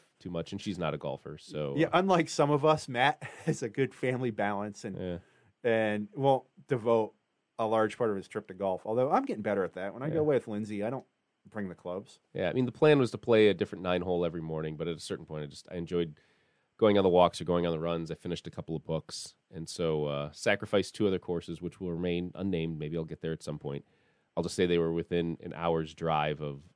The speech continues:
Speaker 1: Heartland, Vermont, and were nine-holers. So the last one, it's a familiar course to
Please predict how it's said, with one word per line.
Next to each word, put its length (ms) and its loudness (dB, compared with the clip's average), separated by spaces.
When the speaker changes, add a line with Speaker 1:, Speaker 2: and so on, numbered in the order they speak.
Speaker 1:
Heartland, 400 0
Vermont, 400 -2
and 560 -6
were 140 -6
nine-holers. 640 -8
So 640 8
the 100 0
last 360 4
one, 400 2
it's 240 -2
a 340 0
familiar 640 2
course 400 0
to 420 -4